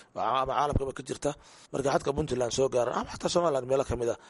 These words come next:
in dhibka loo geysta dadkan ama ka soo gaara aad buu yar yahay, khaas ahaan oo xagga binaanka ka yimaada. Dhibka kaleeto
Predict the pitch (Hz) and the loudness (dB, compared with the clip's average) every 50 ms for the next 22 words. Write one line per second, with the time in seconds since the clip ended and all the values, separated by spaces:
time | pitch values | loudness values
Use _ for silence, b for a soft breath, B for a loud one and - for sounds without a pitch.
0 | B B B - 147 147 143 - - 180 156 - - 127 127 131 127 127 123 110 | B B B -2 -2 -2 -2 -4 -2 -2 0 0 2 2 2 2 2 0 -2 -2
1 | - - 123 117 127 - - 120 123 117 117 - - - 135 135 120 120 117 117 | -2 0 0 -2 -2 -2 -4 -4 -4 -4 -2 -2 0 2 2 2 2 0 0 2
2 | 120 120 123 127 107 104 117 127 123 120 117 117 113 113 117 120 113 117 123 127 | 2 2 2 2 0 -4 -4 -4 -2 -2 0 -2 -2 -2 -2 -2 -2 0 -2 0
3 | 120 104 - 123 127 117 110 120 123 120 107 104 - 131 123 117 117 117 117 127 | 0 -2 -2 -2 -4 -2 -2 -2 -2 -4 -4 -4 -4 -2 -2 -2 -2 0 2 2
4 | 135 127 - B B B B B B B B B - 185 - 156 - - 131 135 | 2 0 -2 B B B B B B B B B 0 2 2 0 0 0 0 0
5 | 123 - | 0 2